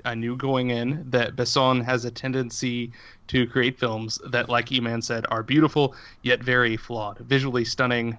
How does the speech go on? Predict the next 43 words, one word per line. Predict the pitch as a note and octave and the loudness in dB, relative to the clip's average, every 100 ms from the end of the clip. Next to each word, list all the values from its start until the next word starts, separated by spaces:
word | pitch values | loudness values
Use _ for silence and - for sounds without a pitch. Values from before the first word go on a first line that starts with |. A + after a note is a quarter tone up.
| - | -6
but | B2+ | -4
maybe | B2 A#2 A#2 | -2 -2 -2
a | A#2 | 0
little | A#2+ | 0
bit | A#2+ - | 0 -2
lacking | A#2+ A2+ A2 A#2+ A2+ | 0 0 0 -2 -2
in, | A2+ A2+ A2 A2 | -4 -4 -4 -6
in | - A2 G#2+ G#2+ | -6 -6 -4 -4
story | - B2+ A#2 A2 G#2+ - _ - | 0 2 2 2 -2 -6 _ -4
development. | B2 A2 G#2+ A2+ - - - - - | -2 0 0 -4 -12 -18 -20 -18 -2
And | C#3 C#3 C3 B2+ - _ _ _ _ - | 2 4 2 0 -6 _ _ _ _ -6
I | A2 | -4
think | C3 B2 | -4 0
that | B2+ B2 | 0 0
is | A2+ | -6
exactly | G#2+ B2+ A#2+ A#2+ C#3+ | -6 -2 -2 -2 -2
what | C#3 | -2
we | D3 | -2
got. | C3+ C#3 C3+ - - - - - - - - - _ _ | 0 2 2 -2 -12 -20 -20 -20 -20 -20 -20 -20 _ _
But | - - - - - - - | 0 0 -4 -10 -10 -10 -4
I | |
don't, | F3 - | -2 0
I | E3 | 2
would | G3 F3 | 2 2
say | E3+ | 0
my | D3+ | 0
relationship | C#3+ C#3 C3+ C3+ | -2 -4 -6 -6
with | B2+ | -6
this | B2 A2+ | -6 -6
film | D3 C3 | -2 -2
is | B2 | -2
complicated | - E3 E3 - B2+ A#2+ | 0 0 0 -2 -2 -2
because | B2+ C#3 | -2 0
I | C3 | 0
did | B2 F3 | 2 2
enjoy | F3+ C3+ B2+ C#3+ D3 | 2 0 0 0 0
it | A#2+ | -2
quite | - D3 C3 | -2 -2 -2
a | |
bit | A2+ - D3 - | -4 0 0 0
in | A#2 | -6
spite | A2 - C3 C3+ | -6 -4 -2 0
of | B2 | -2